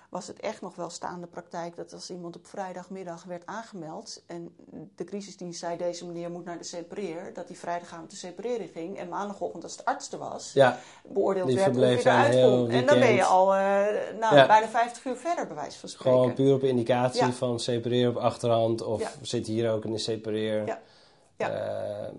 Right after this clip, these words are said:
Speaker 1: Ja.
Speaker 2: voor de veiligheid kun je maar beter daar opvangen.
Speaker 1: Ja. En dat was dan
Speaker 2: Ja.
Speaker 1: vaak gebaseerd op nou ja, hè, eh, de, de heftigheid van, eh, de, de beoordeling door de crisisdienst, hè. De, je kan het je voorstellen dat,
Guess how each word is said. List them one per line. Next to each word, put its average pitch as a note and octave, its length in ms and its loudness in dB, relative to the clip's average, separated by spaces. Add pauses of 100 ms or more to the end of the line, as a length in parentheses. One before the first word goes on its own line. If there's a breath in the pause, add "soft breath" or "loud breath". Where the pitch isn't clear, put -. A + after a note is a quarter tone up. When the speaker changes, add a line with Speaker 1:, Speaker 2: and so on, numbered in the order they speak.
(140)
Speaker 1:
Ja. - 160 -6
Speaker 2:
voor A#2+ 180 -2
de G#2+ 60 -4
veiligheid G#2+ 720 -2
kun A2+ 120 -6
je A2 80 -4
maar G#2+ 180 -4
beter G#2 300 -4
daar F#2+ 220 -4
opvangen. F#2+ 540 -8
Speaker 1:
Ja. - 180 -10 (240)
En G#3+ 160 -4
dat G#3+ 160 -2
was A#3 260 2
dan G3 140 0
Speaker 2:
Ja. F#3 60 -2
Speaker 1:
vaak F#3 240 0
gebaseerd F#3+ 800 -2
op F#3+ 280 -6 (280)
nou F#3+ 180 -8
ja, D#3 160 -6
hè, F3 140 -6
eh, - 800 -12 (220)
de, E3+ 360 -8
de E3+ 80 -6
heftigheid F3+ 800 -4
van, F3+ 480 -6 (600 soft breath)
eh, F3+ 100 -10 (960)
de, D#3+ 360 -14 (160)
de E3 120 -10 (420)
beoordeling F3+ 600 2
door F3 140 0
de F3 60 -8
crisisdienst, G#3+ 640 -8
hè. A#3 180 -4
De, F3 160 -12
je F3 80 -18
kan E3+ 160 -10
het E3+ 100 -12
je F3 80 -16
voorstellen F3+ 540 -8
dat, F3 240 -12